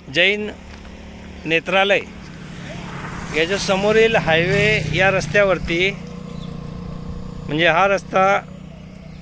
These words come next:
शिवधाम मंदिराकडे जाणारा रस्ता आहे आणि या रस्त्यावर सावली फाउंडेशन श्यामकांत चौधरी यांच्या अंतर्गत झाडे लावण्यात आलेली होती आणि झाडे लावताना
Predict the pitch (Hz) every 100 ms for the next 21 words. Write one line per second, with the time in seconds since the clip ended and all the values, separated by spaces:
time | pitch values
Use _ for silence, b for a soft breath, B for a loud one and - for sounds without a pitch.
0 | - - - - 170 165 202 196 185 180
1 | 175 180 165 151 165 165 147 160 151 135
2 | 151 - - - - - - - - -
3 | - - - 160 185 196 208 202 - 175
4 | 170 175 185 196 - - - - - -
5 | - - - - - - - - - -
6 | - - - 156 196 226 196 170 170 151
7 | 185 196 190 - - - 151 156 147 190
8 | 180 185 175 160 165 175 104 - - -
9 | - - - b b b b b b -
10 | - 156 160 147 185 175 160 175 170 143
11 | 143 180 - - - - - - - -
12 | 139 143 143 180 175 175 156 151 147 147
13 | 131 156 165 165 180 143 139 165 170 147
14 | 156 147 151 170